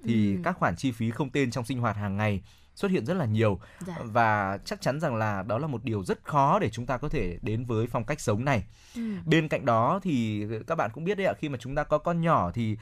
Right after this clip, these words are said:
Speaker 1: chuẩn bị rất là nhiều những khoản chi lớn cho tương lai của các con như là tiền đi học đại học sau này. Cũng là
Speaker 2: Ừ.
Speaker 1: một điều mà các ông bố bà mẹ trẻ cần phải suy nghĩ.
Speaker 2: Ừ.
Speaker 1: Ờ, những diễn biến khó lường như là lạm phát hay là thị trường biến động mạnh do dịch bệnh như covid mười chín cũng là thứ ảnh hưởng đến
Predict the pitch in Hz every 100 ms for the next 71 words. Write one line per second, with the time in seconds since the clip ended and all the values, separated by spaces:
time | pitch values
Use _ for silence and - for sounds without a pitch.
0 | - - - 123 110 117 202 170 127 113
1 | 127 - 151 87 - 151 143 123 147 202
2 | - 160 175 165 170 170 170 127 165 -
3 | 185 185 180 180 147 - 117 123 120 110
4 | 104 92 127 117 104 - - - - 180
5 | 170 123 117 117 101 101 95 147 127 110
6 | 123 123 110 - 117 85 - 110 98 95
7 | - 117 147 226 - - - - 208 208
8 | 156 135 180 196 208 185 160 185 160 202
9 | 202 151 127 131 113 101 - - 202 262
10 | - - - 143 113 151 123 123 107 113
11 | 160 147 117 127 - 117 120 117 139 135
12 | 117 113 120 117 117 139 165 107 - 113
13 | 151 - - - - 208 170 - 180 113
14 | 120 92 101